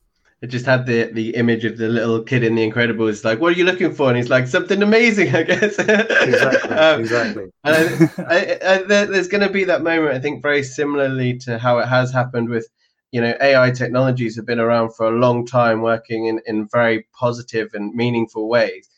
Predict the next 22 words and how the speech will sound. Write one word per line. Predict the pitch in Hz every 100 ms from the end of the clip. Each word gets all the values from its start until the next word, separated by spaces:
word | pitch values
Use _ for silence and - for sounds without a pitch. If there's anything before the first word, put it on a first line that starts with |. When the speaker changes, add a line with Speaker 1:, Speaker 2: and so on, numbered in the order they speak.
| _ _
Speaker 1:
But | 113 117
then | 123
you've | 120 107
got | 120 107
the | 113
one | 120 123
moment | 127 123 117 110
where | 110
people | 117 117 -
go, | 110 -
"Oh | 131 127
my | 110
God, | 110 110
I | 107
can | 110 104
see | - 117 113 104 _ _ -
how | 117
this | 113 110
is | 107
gonna | 117 107
shift | - 113 110
everything." | 120 117 113 - - 110